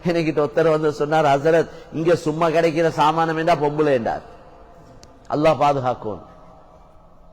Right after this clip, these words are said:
அதுக்கு பாவத்தை இன்றைக்கு நாடி போ தேவையில்லை, பாவம் காலடிக்கு வார காலத்துல ஈக்கிறோம். எங்கள்கிட்ட ஈமான் இருந்தா தான் காலை தூக்கி அ-, அடிக்க இயலும். ஈமான் இல்லைன்னா என்ன செய்ய ஆஜி, சும்மா கிடைச்சிச்சு,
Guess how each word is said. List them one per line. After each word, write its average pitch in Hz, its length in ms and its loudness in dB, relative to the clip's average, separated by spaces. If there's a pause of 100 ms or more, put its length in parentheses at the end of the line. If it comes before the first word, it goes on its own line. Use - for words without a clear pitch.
(600)
அதுக்கு 165 360 -4
பாவத்தை 220 640 2
இன்றைக்கு 202 600 0 (280)
நாடி 190 340 2
போ 185 200 2
தேவையில்லை, 190 440 2
பாவம் 185 460 2
காலடிக்கு 180 500 4
வார 160 260 6
காலத்துல 139 340 0
ஈக்கிறோம். - 640 -10 (720)
எங்கள்கிட்ட 131 320 -2
ஈமான் 175 240 2
இருந்தா 175 240 2
தான் 185 240 0
காலை 160 280 4
தூக்கி 175 220 -2
அ-, 160 120 4 (160)
அடிக்க 135 300 -2
இயலும். 120 300 -2 (720)
ஈமான் 160 360 -2
இல்லைன்னா 156 340 0
என்ன 147 260 -2
செய்ய 147 340 -2
ஆஜி, 143 480 0
சும்மா 147 280 -4
கிடைச்சிச்சு, 147 680 -6